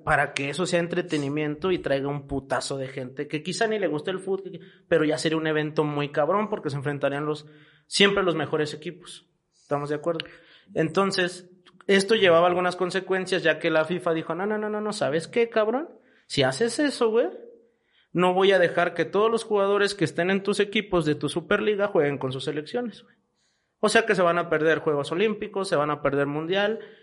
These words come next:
y pues obviamente ningún jugador quiere perderse eso, güey, que son los eventos más chingones en el fútbol, para uno, ya que estás representando a, a la puta región que te vio nacer, güey".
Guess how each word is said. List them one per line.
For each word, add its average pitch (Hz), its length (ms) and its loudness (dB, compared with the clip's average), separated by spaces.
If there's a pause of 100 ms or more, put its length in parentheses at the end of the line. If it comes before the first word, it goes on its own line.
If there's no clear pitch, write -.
(120)
y 220 160 -2
pues 156 200 -2
obviamente 160 480 0
ningún 135 260 -2
jugador 131 380 0
quiere 135 200 -2
perderse 113 480 -6
eso, 180 200 -4
güey, 120 100 -2
que - 80 -10
son 151 140 -2
los 139 100 -4
eventos 139 320 -4
más 123 140 -4
chingones 123 540 -6
en 120 120 -8
el 117 80 -10
fútbol, 165 420 0 (300)
para 190 280 6
uno, 240 280 2
ya 165 220 2
que 185 80 0
estás 160 220 -2
representando 147 720 -4
a, 143 60 -2
a 131 360 -6
la 127 140 -4
puta 139 460 -4
región 127 320 -6
que - 80 -4
te 120 140 -6
vio 113 120 -8
nacer, 127 320 -14
güey". - 100 -20